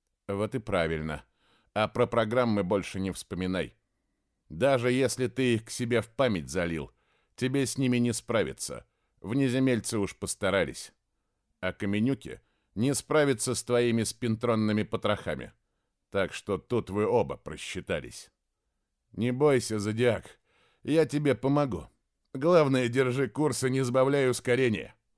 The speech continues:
Корабль продолжал набирать скорость, ломая инерцией все, что не закреплено, не спрятано или не убрано в соответствующие места. Зодиак не рассчитан на подобные запредельные перегрузки.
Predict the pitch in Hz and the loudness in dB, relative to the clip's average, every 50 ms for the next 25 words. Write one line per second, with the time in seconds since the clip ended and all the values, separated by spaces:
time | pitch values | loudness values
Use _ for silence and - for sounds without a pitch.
0 | _ _ _ _ - - 78 85 92 90 87 80 87 80 - - - 87 82 82 | _ _ _ _ -6 -4 0 2 2 2 2 2 0 -4 -4 -6 -6 -6 -2 -2
1 | 90 90 87 78 92 104 101 95 92 95 82 87 87 95 90 - - - - 98 | -2 -2 -2 -2 0 0 0 0 0 -2 -2 -2 -2 -2 -2 -4 -8 -8 -4 -2
2 | 98 95 95 87 - - - - _ - - 87 90 90 101 101 95 95 95 - | 0 0 0 -2 -4 -10 -14 -16 _ -8 -4 -2 -2 0 0 0 0 0 0 -2
3 | - - 95 90 90 92 92 92 - - - 82 87 85 80 - - - 104 98 | -4 -6 -4 -4 -2 -2 -4 -4 -6 -10 -6 -6 -4 -6 -6 -6 -6 -4 -4 -4
4 | - - - 95 90 92 92 78 76 80 - 90 90 - 90 95 98 101 107 95 | -4 -4 -6 -4 -4 -2 -4 -4 -6 -8 -8 -8 -8 -6 -4 -2 -2 0 -2 -2
5 | - - _ _ _ _ _ _ - 73 85 90 87 - - - 90 95 104 104 | -4 -6 _ _ _ _ _ _ -10 -6 -4 -4 -4 -6 -6 -4 -2 0 0 0
6 | - 113 104 104 101 - - 104 101 101 98 104 104 98 - 120 110 98 104 104 | 0 -2 -2 -2 -4 -4 -6 -6 -4 -2 -2 -2 -2 -2 -2 -4 -2 -2 -2 -2
7 | 101 98 98 - - - 101 98 92 - 87 85 80 - - - 78 78 76 73 | -2 -2 -4 -4 -4 -2 -2 -2 -2 -2 -6 -8 -6 -8 -10 -10 -8 -6 -6 -6
8 | 69 - - 80 78 73 71 73 73 - - - 76 57 - _ _ _ _ _ | -8 -10 -10 -8 -8 -6 -6 -6 -8 -8 -10 -8 -10 -10 -10 _ _ _ _ _
9 | _ _ _ _ _ _ _ _ _ _ _ - - 69 104 110 95 120 135 127 | _ _ _ _ _ _ _ _ _ _ _ -14 -8 -4 -4 -2 0 0 2 2
10 | 117 - - 113 113 113 117 110 - - - 143 135 - - 73 58 - _ - | 0 0 -2 -2 0 0 0 -2 -4 -8 -6 -6 -6 -4 -6 -10 -10 -12 _ -12
11 | - 80 76 - 87 80 71 92 101 87 78 90 87 85 78 76 85 73 - 87 | -10 -10 -8 -6 -6 -4 0 0 0 0 0 -4 -2 -4 -4 -6 -8 -8 -6 -6
12 | 85 78 92 92 87 82 85 85 80 - - 90 82 80 80 92 87 - - - | -4 -4 -2 -4 -2 -2 -4 -4 -6 -6 -6 -6 -6 -6 -6 -6 -6 -8 -10 -14
13 | - - | -16 -18